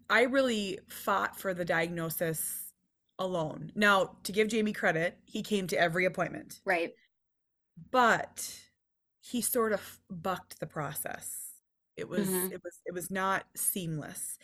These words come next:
Speaker 1: I had to cut back hours at work 'cause daycare couldn't accommodate him, which is very common with these kiddos. Um, and, and, and I,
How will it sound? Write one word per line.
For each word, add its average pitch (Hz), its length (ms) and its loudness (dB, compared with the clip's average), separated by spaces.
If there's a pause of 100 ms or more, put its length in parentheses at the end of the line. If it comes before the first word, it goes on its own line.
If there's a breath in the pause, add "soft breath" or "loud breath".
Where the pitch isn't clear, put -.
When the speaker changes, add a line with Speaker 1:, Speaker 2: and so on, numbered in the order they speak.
(340 loud breath)
Speaker 1:
I 208 100 4
had 214 160 4
to 208 60 -4
cut - 320 -4
back 175 260 -4
hours 170 320 -4
at 165 160 -6
work 170 520 -8
'cause 175 180 -10
daycare 165 380 -4
couldn't 160 220 -6
accommodate 160 520 -6
him, 175 180 -8
which 165 160 -10
is 151 120 -8
very 160 260 -4
common 165 640 -8
with 170 160 -10
these 170 200 -8
kiddos. 165 560 -6 (560 loud breath)
Um, 175 600 -6 (760)
and, 202 160 -4
and, 196 160 -6
and 196 180 0
I, 190 120 0